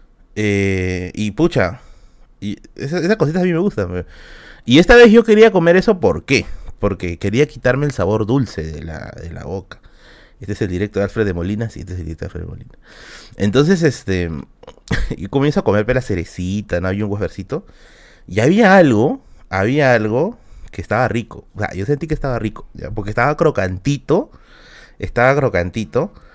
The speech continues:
y tenía un tacto bien, bien, bien agradable. Y dije, "¿Qué es esto?", ¿no? "¿Qué, por qué cosa es esto?", dije. Eh,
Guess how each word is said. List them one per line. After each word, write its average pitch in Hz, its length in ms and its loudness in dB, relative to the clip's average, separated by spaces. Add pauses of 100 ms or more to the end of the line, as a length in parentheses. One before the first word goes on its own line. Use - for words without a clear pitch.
(160)
y 117 120 -2
tenía 127 340 2
un 160 100 2
tacto 151 400 0
bien, 139 220 0
bien, 135 480 -4 (240)
bien 151 240 4
agradable. 120 720 6 (680)
Y 135 160 6
dije, 214 260 6
"¿Qué 294 120 4
es - 180 2
esto?", 98 640 4 (440)
¿no? 104 220 -2
"¿Qué, - 200 -18
por 196 140 -6
qué - 220 -14
cosa 277 220 -2
es - 200 -2
esto?", 208 280 -2
dije. 95 300 -6 (920)
Eh, 92 500 2